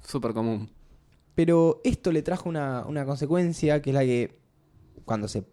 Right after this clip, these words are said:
Speaker 2: compromete a casarse, está ahí por casarse, todo, se da cuenta que ya no tenía como metas. O sea, se, tenía un trabajo estable, se había casado,
Speaker 1: Claro.
Speaker 2: era
Speaker 1: Claro, bueno,
Speaker 2: feliz.
Speaker 1: pero tuvo la crisis de los veinticinco, básicamente,
Speaker 2: Claro,
Speaker 1: el
Speaker 2: es que
Speaker 1: chabón,
Speaker 2: antes
Speaker 1: claro.
Speaker 2: venía antes la crisis.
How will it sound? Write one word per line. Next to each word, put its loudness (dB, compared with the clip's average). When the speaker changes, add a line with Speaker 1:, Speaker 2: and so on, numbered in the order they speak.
Speaker 2:
compromete 2
a 2
casarse, 2
está -2
ahí 0
por -2
casarse, -2
todo, 4
se -2
da 6
cuenta 6
que 4
ya 0
no 0
tenía 2
como 2
metas. -2
O -6
sea, -2
se, -10
tenía -4
un -2
trabajo 0
estable, 8
se -10
había -4
casado, 2
Speaker 1:
Claro. -6
Speaker 2:
era -4
Speaker 1:
Claro, 6
bueno, 6
Speaker 2:
feliz. 6
Speaker 1:
pero 4
tuvo 6
la 4
crisis 0
de 2
los 2
veinticinco, -2
básicamente, -4
Speaker 2:
Claro, 6
Speaker 1:
el 2
Speaker 2:
es -2
que -2
Speaker 1:
chabón, 4
Speaker 2:
antes 2
Speaker 1:
claro. 6
Speaker 2:
venía 2
antes 0
la -2
crisis. -6